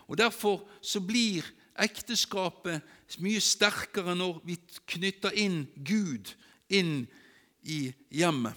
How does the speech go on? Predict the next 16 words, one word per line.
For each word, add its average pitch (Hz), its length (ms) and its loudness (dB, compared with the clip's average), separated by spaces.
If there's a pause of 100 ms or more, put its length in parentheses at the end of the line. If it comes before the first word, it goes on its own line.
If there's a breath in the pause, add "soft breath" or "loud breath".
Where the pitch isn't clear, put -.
(1400 loud breath)
Jesus, 226 420 4
han 240 160 2
hadde 233 200 2
mettet 233 340 2
fem 226 320 2
tusen, 160 600 -4 (640 soft breath)
og 170 120 -2
etter 226 220 2
det 220 200 8 (540 loud breath)
så - 160 0
ble 214 160 4
det 202 180 2 (260)
fokuset 190 680 -2
veldig 202 520 2
på 165 160 -2 (120)
brød 160 500 0